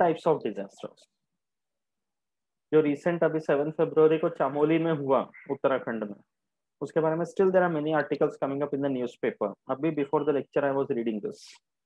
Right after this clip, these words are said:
कि एक ग्लेशियर वहां पे मेल्ट हुआ, and वो मेल्ट क्यों हुआ? It was not directly as a result of global warming या climate change, okay, इनडायरेक्ट इफेक्ट था। एक तो वहां पे इतना सारा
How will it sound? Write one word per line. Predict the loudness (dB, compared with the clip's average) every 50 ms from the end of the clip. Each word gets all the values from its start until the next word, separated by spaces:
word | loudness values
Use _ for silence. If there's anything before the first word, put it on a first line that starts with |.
| _ _ _ _ _ _ _ _ _ _ _ _ _ _ _ _ -6
कि | -6 -2 -2 -2
एक | -2 -2 -2
ग्लेशियर | -2 -2 -2 -2 0 2 2 2 2
वहां | 0 -2 -2 -2
पे | -4 -4
मेल्ट | -2 -4 -6 -6 -6 -6
हुआ, | -6 -6 -8 -10 -14 _ _ _ _ _ _ _ _ _ _ _ _ _ _ _ _ _ _ _ _ -8
and | -4 0
वो | 0 0 0 0
मेल्ट | -2 0 0 2 2 2 0 0 -4 2
क्यों | 2 4 4 4
हुआ? | 2 2 4 4 4 2 0 -4 -10 _ _ _ _ _ _
It | -4 0 0
was | 0 0 0
not | -2 -2 -2 -2 -6 -4 -4 -2
directly | 0 0 2 2 0 0 2 4 6 6 6
as | 6 4 4
a | 4
result | 4 4 4 4 4 4 4 0
of | -2 -2 0
global | 2 2 2 2 2 2 2
warming | 2 2 0 0 0 0
या | -2 -2 -2
climate | -4 -4 -2 -2 -4 -4 -6 -6 -2 0
change, | 0 0 0 -2 -4 -4 -6 -14 _ _ _ _ _ _ _ _ _
okay, | -6 -4 -4 -4 -6 -4 0
इनडायरेक्ट | 0 2 4 6 6 6 6 4 2 0 -2
इफेक्ट | -2 -2 -4 -6 -6
था। | _ _ -18 -18 _ _ _ _ _ _ _ _ _ _ _ _ _ _ _ _ _ _ _ _ _ _ _ _ _ _ _ _ _ _ _ -4
एक | -4 -2 0
तो | 0 0
वहां | 2 2 0 0 2
पे | 0
इतना | -2 -2 -2 -2 -2
सारा | 0 2 2 2